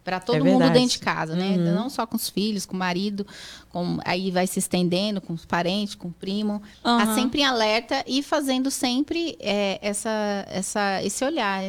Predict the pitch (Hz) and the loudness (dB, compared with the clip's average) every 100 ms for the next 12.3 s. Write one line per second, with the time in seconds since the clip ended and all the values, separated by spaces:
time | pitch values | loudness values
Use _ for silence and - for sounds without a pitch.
0 | 190 233 277 330 311 247 240 233 220 - | -4 -4 -2 -2 0 0 0 0 0 0
1 | - 208 233 208 208 190 185 185 202 202 | -2 0 0 0 2 2 2 2 -2 -6
2 | - 208 - 214 220 - 202 190 208 226 | -4 -4 -2 -2 -2 0 2 2 2 0
3 | 226 - 196 196 208 202 190 180 170 165 | 0 0 0 2 4 4 4 2 0 -2
4 | 180 170 170 170 170 - _ - 208 202 | -2 0 -2 -2 -6 -16 _ 0 2 4
5 | - - 370 554 508 320 294 302 233 277 | 0 -2 0 2 4 4 4 2 2 0
6 | 277 202 226 262 453 508 - 440 392 359 | 0 0 0 0 -2 -4 0 0 0 0
7 | 262 233 220 208 190 196 196 196 190 - | 2 2 2 0 -2 -2 -2 -2 -2 0
8 | 185 196 208 214 208 202 220 220 262 392 | -2 -2 -2 0 0 -2 -2 0 0 2
9 | 214 220 208 277 349 - 262 226 220 202 | 2 2 2 0 -2 0 0 0 0 2
10 | 185 - 254 240 196 175 170 - - 185 | 2 2 2 2 0 -4 -8 -8 -2 -2
11 | 190 214 240 196 196 226 233 254 277 220 | 2 2 4 2 0 -2 0 0 -2 -4
12 | 170 151 165 | -4 -6 -12